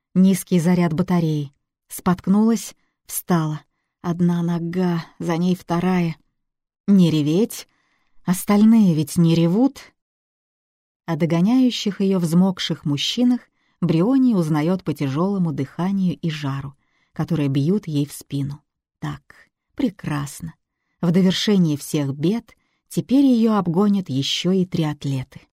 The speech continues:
Первым бежит высокий худой парень, которого она иногда видит в спортзале. За ним, о боже, Чарли. От Чарли почти не отстаёт Олли. Чарли пробегает мимо, не заметив Бриони,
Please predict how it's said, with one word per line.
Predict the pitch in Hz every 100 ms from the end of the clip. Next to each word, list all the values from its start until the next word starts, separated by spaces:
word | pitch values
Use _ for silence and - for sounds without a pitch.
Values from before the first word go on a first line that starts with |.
| _ _ _ _ _ _ _
Первым | 160 185 196 185 165
бежит | 147 156 160
высокий | 139 - 185 214 -
худой | 185 - 143 151
парень, | 151 147 143 151 151 _ _ _ -
которого | 269 269 202 160
она | 165 233
иногда | 185 151 151 151
видит | 160 180 165
в |
спортзале. | - 170 160 160 156 147 156 _ _ _ _ _ -
За | 156 151
ним, | 147 180 226 214 _ _
о | 156
боже, | 147 151 139 151 156 _ _ -
Чарли. | - 175 151 143 160 _ _ _ _ _
От | 175 180
Чарли | - 170 151 180 226 - _ -
почти | 170 - 180
не | 175
отстаёт | 170 - - 151 170 185 -
Олли. | 262 226 156 147 _ _ _ _ _ _
Чарли | - 226 233 254 254
пробегает | 196 165 151 165 151 156
мимо, | 151 180 208 _ _
не | 185
заметив | 180 196 262 262 160 143
Бриони, | 160 156 147 143 151